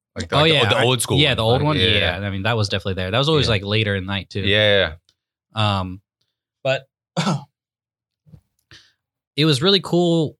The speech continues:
Speaker 2: while I was working there, 'cause even, like, when I, sorry, when I was just starting Garmin J, my chef made me go in the office and pull out the French Laundry and read about Big Pot blanching. You know, I was
Speaker 1: Mm-hmm.
Speaker 2: ni-, eighteen or nineteen, and I'm just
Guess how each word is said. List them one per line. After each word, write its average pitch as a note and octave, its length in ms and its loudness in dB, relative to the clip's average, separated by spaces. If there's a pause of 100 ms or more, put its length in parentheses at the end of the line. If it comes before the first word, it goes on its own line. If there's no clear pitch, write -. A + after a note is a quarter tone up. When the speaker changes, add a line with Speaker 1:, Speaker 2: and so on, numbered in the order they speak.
Speaker 2:
while C3 200 2
I B2 60 4
was A2 140 0
working D3 200 0
there, B2 140 2
'cause A2+ 280 -2
even, E3+ 560 0 (200)
like, C3+ 220 -2
when C3 180 -2
I, A#2+ 200 0
sorry, A2+ 180 2
when A2 140 0
I A2+ 60 2
was A2 300 -2 (140)
just A#2+ 180 0
starting A2+ 300 2
Garmin G2 200 -2
J, C3 360 0 (520)
my B2 120 0
chef E3+ 220 0
made C3+ 160 2
me B2 100 0
go A#2 120 2
in C3 60 0
the A2 100 2
office G2+ 580 0
and G#2+ 140 -2
pull A#2+ 180 0
out B2 120 2
the - 60 -6
French G#2 260 -4
Laundry G#2+ 520 0
and G2+ 500 -4
read A2 320 0
about G2+ 340 0
Big G#2 140 -2
Pot G2+ 220 -6
blanching. G#2 480 -6 (100)
You A2 100 -6
know, G#2 120 0
I G#2+ 100 0
was G2+ 300 -2
Speaker 1:
Mm-hmm. F#2 80 -4 (400)
Speaker 2:
ni-, A2+ 240 -4
eighteen D3 340 0
or C#3 60 2
nineteen, G#2+ 800 -2
and G2 500 -4 (440)
I'm A#2+ 100 0
just A#2 220 -2